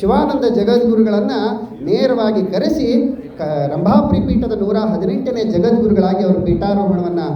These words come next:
ಮಾಡಿ ಮಂಗಲ ಆಶೀರ್ವಾದವನ್ನು ಕರುಣಿಸ್ತಾರೆ. ಬಹುಶಃ ಆ ಪೀಠದ ಉಚ್ಛ್ರಾಯ ಸ-, ಪರಂಪರೆ ಪಾಪುರಿ ಪೀಠದ ಉಜ್ವಲ ಭವಿಷ್ಯ ಆ ಮೂಲಕ ಮತ್ತೆ,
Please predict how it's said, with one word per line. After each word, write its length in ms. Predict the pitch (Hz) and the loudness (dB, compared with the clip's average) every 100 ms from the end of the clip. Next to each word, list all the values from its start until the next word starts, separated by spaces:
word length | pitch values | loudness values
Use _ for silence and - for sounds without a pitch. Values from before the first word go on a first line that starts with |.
| - - - | -8 -10 -4
ಮಾಡಿ 600 | 190 214 - - - 147 | 0 4 4 2 -4 -4
ಮಂಗಲ 240 | 185 214 | 0 2
ಆಶೀರ್ವಾದವನ್ನು 680 | 185 165 190 190 180 175 151 | 0 0 0 2 2 2 0
ಕರುಣಿಸ್ತಾರೆ. 880 | 147 151 185 170 175 185 233 - - | 0 2 2 2 0 2 0 -2 -2
ಬಹುಶಃ 720 | 151 - 277 294 208 - - | 2 4 4 0 -2 -6 -8
ಆ 160 | 165 156 | -10 -6
ಪೀಠದ 340 | 214 226 254 220 - - - | -2 0 0 -2 -2 -4 0
ಉಚ್ಛ್ರಾಯ 560 | 180 185 269 277 269 262 | 2 4 2 2 2 0
ಸ-, 380 | 220 196 180 190 | -2 -2 0 2
ಪರಂಪರೆ 540 | 226 294 294 - - - - - - - - - 185 | 4 4 2 0 -2 -8 -14 -20 -20 -20 -12 -8 -2
ಪಾಪುರಿ 340 | 208 220 - | 2 4 2
ಪೀಠದ 320 | 233 262 262 247 | 2 0 0 0
ಉಜ್ವಲ 480 | 247 254 277 269 | -2 -2 -2 0
ಭವಿಷ್ಯ 360 | 196 - 349 - 214 220 - - | 0 2 2 2 0 -2 -4 -8
ಆ 120 | 143 | -6
ಮೂಲಕ 340 | 190 285 294 277 | -2 0 0 -2
ಮತ್ತೆ, 460 | - 240 247 - | -4 -4 -2 0